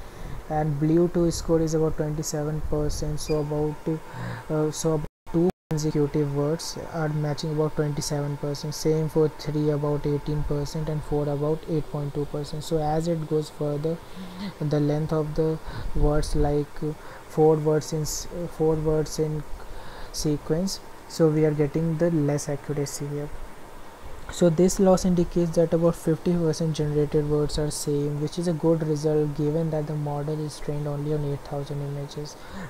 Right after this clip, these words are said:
With more number of images, like in the Flickr thirty K dataset where the images are about thirty thousand, we can get even better results. But for that, uh, enough computation power, G P U, T P U computation power,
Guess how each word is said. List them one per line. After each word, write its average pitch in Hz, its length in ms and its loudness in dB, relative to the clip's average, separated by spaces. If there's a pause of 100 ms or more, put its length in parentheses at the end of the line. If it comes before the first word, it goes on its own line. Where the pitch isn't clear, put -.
With 156 200 2
more 147 560 2
number 170 320 2
of 165 160 -2
images, 160 420 -2
like 147 260 -2
in 151 100 -2
the 156 60 -2
Flickr 147 440 -2
thirty 151 380 -6
K 151 140 -4
dataset 151 580 -2
where 147 340 0
the 147 140 -2
images 147 520 0
are 147 100 -2
about 147 260 -2
thirty 151 420 -6 (100)
thousand, 147 360 -6 (440)
we 156 100 6
can 170 200 4
get 160 240 4
even 160 320 2
better 143 340 0
results. 143 540 -4 (280)
But 156 140 0
for 160 200 4
that, 156 300 0
uh, 165 120 2 (120)
enough 160 280 -2
computation 151 640 -2
power, 147 340 -2
G 147 240 -2
P 151 140 -2
U, 151 180 0
T 147 160 -2
P 151 60 -2
U 147 60 -2
computation 143 600 -4
power, 151 420 -4